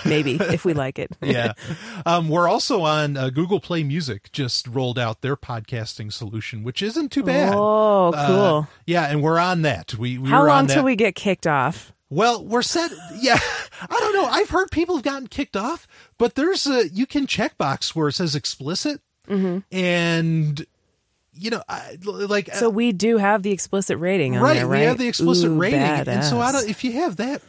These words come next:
Speaker 2: what, what are they gonna kick you off for?
Speaker 1: Good
Speaker 2: Anyway.
Speaker 1: question. I mean, they could kick you off for, for anything they want, I guess, <laughs> suppose,
Speaker 2: That's true.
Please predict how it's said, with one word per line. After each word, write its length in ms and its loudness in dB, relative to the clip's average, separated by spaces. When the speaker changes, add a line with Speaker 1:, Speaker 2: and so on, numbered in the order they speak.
Speaker 2:
what, 240 -12
what 160 -4
are 60 -4
they 100 -4
gonna 100 -6
kick 220 -10
you 80 -6
off 100 -8
for? 240 -20
Speaker 1:
Good 140 4
Speaker 2:
Anyway. 140 0
Speaker 1:
question. 420 2
I 140 4
mean, 260 4
they 140 6
could 380 0
kick 240 -2
you 140 2
off 220 4
for, 520 2
for 220 2
anything 420 4
they 140 4
want, 400 2
I 160 0
guess, 220 0
<laughs> 180 -4
suppose, 260 2
Speaker 2:
That's 260 4
true. 240 -2